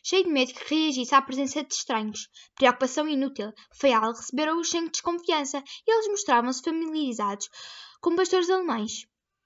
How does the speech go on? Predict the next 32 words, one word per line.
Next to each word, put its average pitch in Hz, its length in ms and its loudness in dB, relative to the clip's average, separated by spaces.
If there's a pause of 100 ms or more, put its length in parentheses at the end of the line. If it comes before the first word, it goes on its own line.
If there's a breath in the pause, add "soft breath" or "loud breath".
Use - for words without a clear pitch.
(400 loud breath)
"Já 330 160 10
fui 403 160 8
treinador. 320 500 2 (100)
Se - 120 -16
quiseres, 233 420 -2 (200 loud breath)
ensino-lhe 294 720 0
umas 330 220 2
habilidades." 339 600 0 (240)
Pedro 311 260 2
e 311 40 4
Chico 285 320 -2
entreolharam-se 269 800 2
satisfeitos. 214 600 -4 (160 loud breath)
Gostavam 359 380 4
de 370 80 -2
se - 80 -6
separarem 254 500 2
do 269 80 0
amigo, 226 300 0 (180 loud breath)
mas 370 220 4
ouvindo 285 280 4
a 262 60 4
conversa 311 520 -2
tiveram 392 340 -2
a 381 60 -2
certeza 277 400 -4
que - 80 -12
ficava 285 360 2
bem 302 200 2
entregue. 196 360 -6 (280 loud breath)
No 240 80 -2
entanto, 285 380 0